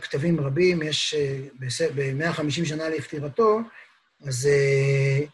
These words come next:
כתבו, אז יש, עשו ניתוח גרפולוגי, יש ספר, ספר הקן, אה, שלדעתי הרב שטיינץ או כתב שם, או ערך אותו, גם וגם, לא זוכר, וספר הקן, אה, קנ, של האדמו"ר הזקן, עשו ניתוח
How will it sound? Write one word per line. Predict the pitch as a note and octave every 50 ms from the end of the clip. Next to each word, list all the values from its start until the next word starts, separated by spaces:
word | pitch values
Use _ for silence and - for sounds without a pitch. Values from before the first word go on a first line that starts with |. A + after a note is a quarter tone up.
| _ _ _ _ _
כתבו, | - D3 C3 A#2+ C#3+ D#3+ F3 F3 E3+ E3+ E3 E3 D#3+ C3+
אז | C#3 C3 B2+ D3
יש, | D#3 D3 C#3 - - -
עשו | - - - - F3+
ניתוח | E3+ E3 D3+ - F3 E3 - C#3
גרפולוגי, | C#3+ D3 C3 - - C#3 D3 E3 E3 C#3+ C3+ C3 A#2 - _ _ -
יש | D3 -
ספר, | - - E3+ - - D#3+ D3 C3+ B2+
ספר | A#2 - D#3+ C#3 E3+ D#3 C3+
הקן, | C3 - - E3+ E3+ D3 C3 A#2 A#2 - - _ _ _ _ _ _ _ _ _ _ _ _ A#2 -
אה, | C3+ C3
שלדעתי | A#2+ B2 C#3 C3+ C3 C3 D#3
הרב | C#3+ C3+
שטיינץ | A#2+ - C#3+ D3 C#3+ C#3 -
או | D#3+ D3
כתב | C3+ C#3+ - F#3+ F#3+ F#3+
שם, | E3 - F#3 D3+
או | C#3+ C3+
ערך | C3 C#3 E3+ F3 -
אותו, | G3+ F#3+ - F3+ D#3 C#3
גם | B2+ C#3+ C#3 C3
וגם, | B2 B2 B2+ F3 F#3+ F3+ D#3 C3+
לא | C3+
זוכר, | C3 A#2+ A#2 A#2+ F3+ G3+ G#3+ A3+ A#3 - - _ _ _ _ _ _ _
וספר | - C#3+ E3+ F3 F3+ F3 F3+ F3 - - C#3+ C3+ C3+ C3+ B2+ - E3 D#3 E3 F3 D#3+ C#3+
הקן, | C#3+ B2+ - - F3 F3 E3+ E3
אה, | D3 C#3 C3+ B2 - _
קנ, | - F3 E3 - - E3 F3 E3+ D#3 C3+ A#2+ A#2 _ _ _ _ _ _ _ _ _ -
של | C3 - C#3 C3+ C3+
האדמו"ר | C3 B2+ C3 C3 B2 B2+ D3+ D#3+ D#3 E3
הזקן, | D#3 F3+ F3 - A#3+ A3+ A3 G#3 F#3 D#3
עשו | C3+ - - F3 E3+ E3
ניתוח | D3+ C#3+ - F3 F3 E3 C3+ C#3 -